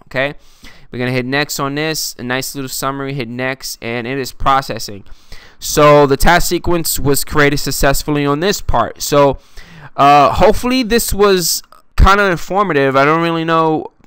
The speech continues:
where the problem is at, Bernie. So if you could just leave a comment right below and let me know where you were getting stuck, because the importing was successful for no problem. Uh, my guess is, is the I S O a clean I S O? If it's,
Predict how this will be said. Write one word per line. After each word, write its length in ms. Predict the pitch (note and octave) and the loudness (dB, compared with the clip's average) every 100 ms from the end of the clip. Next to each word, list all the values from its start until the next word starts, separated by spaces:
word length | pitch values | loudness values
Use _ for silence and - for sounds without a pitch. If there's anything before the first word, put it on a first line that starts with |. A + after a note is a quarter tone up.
| - - | -20 -10
where 260 | B2+ C#3+ | 0 0
the 100 | C#3+ | 2
problem 400 | - C#3 C#3+ C#3 | 2 2 2 0
is 200 | C3 A#2+ | -6 -2
at, 240 | C#3+ C#3 G2+ | 2 2 2
Bernie. 300 | A#2 A#2+ A2+ | 0 0 -4
So 300 | - B2 A#2+ | 0 2 2
if 300 | B2+ A#2 E2 | 0 -4 -10
you 320 | G#2 C3 C#3 | -6 -2 -2
could 240 | - C#3+ | -2 -4
just 260 | C3 C3 A#2+ | -2 -4 -4
leave 280 | B2+ D3+ C#3+ | -4 -4 -4
a 40 | |
comment 380 | - D#3 D3+ C#3+ | -2 -2 -2 -2
right 160 | C#3+ | -2
below 400 | C#3 C3+ D3 F3+ - _ _ _ _ _ - | 0 2 2 0 -8 _ _ _ _ _ -10
and 140 | C#3 C#3+ | -6 -2
let 140 | D#3 | -2
me 120 | E3 | -4
know 200 | D#3+ D#3+ | -4 -2
where 280 | D3+ C3 D3 | -2 -2 -2
you 180 | D#3 D#3 | -2 -2
were 80 | C#3+ | -4
getting 300 | C3+ C3+ C3 | -6 -8 -8
stuck, 340 | - D3+ D3+ | -4 -2 -2
because 300 | D3+ D3+ B2+ | -8 -10 -10
the 100 | C3 | -8
importing 640 | C3 D3 - D#3 D#3 D3+ - - - - | -10 -10 -6 -4 -4 -10 -14 -20 -20 -14
was 160 | B2 C3 | -10 -8
successful 520 | C3+ - D3 - D3+ | -8 -4 -4 -4 -10
for 240 | C3+ D3 C3+ | -10 -8 -4
no 180 | C#3 | -4
problem. 600 | C3+ C3+ C3+ C3+ C3+ B2+ - - - - | -2 2 2 2 -2 -6 -12 -20 -20 -6
Uh, 180 | - C3 | 0 0
my 180 | C3+ D#3 | 0 -2
guess 360 | D3 D#3+ - | -2 -4 -4
is, 400 | - C#3+ C#3+ B2 - | -2 -2 -2 -4 -10
is 160 | C#3 B2 | -12 -6
the 100 | B2+ | -2
I 200 | C#3+ D3 | 0 0
S 220 | D3 - | -4 -8
O 380 | D3+ D3 C#3+ C#3 | -6 -4 -2 -2
a 60 | B2+ | -4
clean 300 | - D3 D3+ | -4 -4 -2
I 160 | D3+ D#3 | -2 -2
S 180 | D#3 | 0
O? 180 | D#3+ D#3+ | 2 2
If 180 | A#2+ - | 2 -2
it's, 340 | B2+ - - | -4 -4 -10